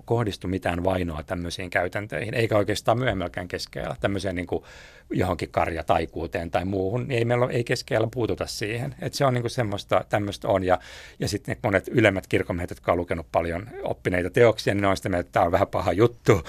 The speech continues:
<laughs> et ei noin ehkä pitäisi olla, mut ei, mut ei sillä tehdä mitään. Et se on vasta niinku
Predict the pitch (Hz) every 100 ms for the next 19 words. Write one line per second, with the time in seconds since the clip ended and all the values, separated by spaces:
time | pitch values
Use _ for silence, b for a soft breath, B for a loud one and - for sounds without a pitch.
0 | - - 113 95 95 90 87 78 - -
1 | 87 92 107 98 92 101 104 104 - -
2 | - 117 104 117 110 107 113 95 85 98
3 | 95 - 127 143 135 131 131 107 101 -